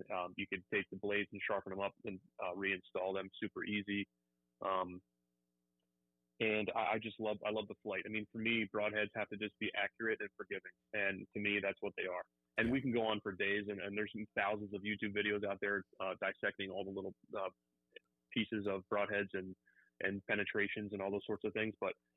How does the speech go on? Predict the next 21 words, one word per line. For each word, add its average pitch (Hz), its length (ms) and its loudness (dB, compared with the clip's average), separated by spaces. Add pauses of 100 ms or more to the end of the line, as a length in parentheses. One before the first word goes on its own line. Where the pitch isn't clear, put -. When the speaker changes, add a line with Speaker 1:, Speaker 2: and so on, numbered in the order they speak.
(320)
Speaker 1:
um, 95 340 2
honestly, 113 400 2
with, 104 200 4 (340)
uh, 98 340 2
my 104 380 4
archery 104 340 2
equipment 123 480 0
and 101 380 0 (200)
with 104 180 2 (360)
proper 107 280 0 (100)
shot 98 220 2
placement, 101 320 -2
I've 98 160 2 (240)
not, 101 380 -2
knock 101 240 -2
on 104 120 -2
wood, 98 200 0
not 95 240 0
had 98 120 2
a, 92 60 -2 (160)
not 110 300 2